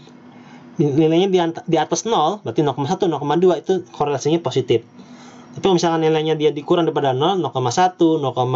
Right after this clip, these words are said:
minus nol koma satu, minus nol koma dua, sampai, sampai dengan minus satu,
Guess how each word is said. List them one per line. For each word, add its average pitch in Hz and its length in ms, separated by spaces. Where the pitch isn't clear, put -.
minus 160 240
nol 135 120
koma 135 120
satu, 175 240
minus 151 240
nol 127 80
koma 127 200
dua, 160 280
sampai, 139 320
sampai 143 280
dengan 139 160
minus 139 200
satu, 160 400